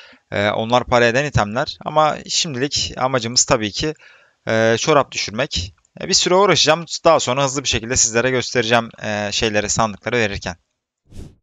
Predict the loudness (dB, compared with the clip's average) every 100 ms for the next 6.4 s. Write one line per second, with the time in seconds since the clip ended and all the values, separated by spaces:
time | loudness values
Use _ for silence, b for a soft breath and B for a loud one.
0 | -16 -4 0 0 2 4 4 4 0 0
1 | -2 -2 -4 -2 0 2 2 0 -2 -2
2 | 0 -2 -4 -6 -6 -6 -6 -4 -4 -4
3 | -10 -6 -4 -4 -8 -10 -8 -6 -2 -4
4 | -4 -8 -8 -8 -10 -10 -8 -8 -8 -10
5 | -10 -16 _ _ _ _ _ _ -8 -6
6 | -6 -8 -12 -12